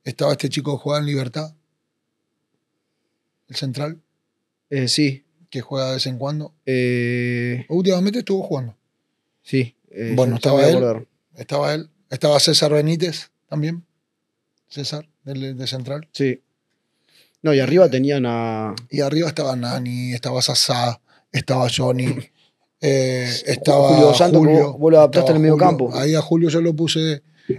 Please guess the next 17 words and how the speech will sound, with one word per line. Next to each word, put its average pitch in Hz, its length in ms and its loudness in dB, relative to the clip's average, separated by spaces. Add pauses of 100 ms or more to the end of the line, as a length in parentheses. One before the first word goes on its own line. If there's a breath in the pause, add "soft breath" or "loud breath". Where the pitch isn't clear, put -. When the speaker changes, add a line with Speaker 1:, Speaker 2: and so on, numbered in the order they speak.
Speaker 1:
él 156 120 0
volvió 170 300 4
a - 20 2
la 175 100 4
selección, 175 720 0 (340)
porque 151 240 -4
él 156 160 0
cuando, 147 640 0
cuando 147 240 -2
yo 147 120 0
llegué 156 260 0
ahí 160 160 2
a 156 100 0
ser 147 240 -2
técnico, 165 380 0
él 160 100 -2
no 151 220 -4